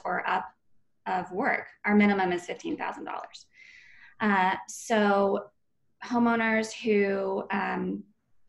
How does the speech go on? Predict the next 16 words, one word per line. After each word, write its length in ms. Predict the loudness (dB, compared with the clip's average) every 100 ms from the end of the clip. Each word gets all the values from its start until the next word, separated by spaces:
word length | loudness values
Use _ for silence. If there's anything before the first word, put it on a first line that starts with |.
| _ _ -12 0
are 200 | 4 4
looking 320 | 4 2 -2
for 580 | -2 0 0 2 0 -4
kitchen 420 | -10 -4 2 4 4
and 220 | 4 0
bathroom 540 | 0 -2 -2 -2 0 0
remodels, 600 | -2 -2 -2 -2 -4 -2
you 80 |
know, 60 | -2
our, 120 | -2 0
our, 360 | 0 -2 -6 -4
our 400 | 0 2 0 -4
projects 600 | -2 0 2 0 -2 -14 -20 -20 _ _ -4
really 240 | 0 0 -2 -16 _ _
are 440 | 0 0 0 -4 -12 _ -20
span, 1080 | -20 -14 -2 2 4 4 2 0 -4 -6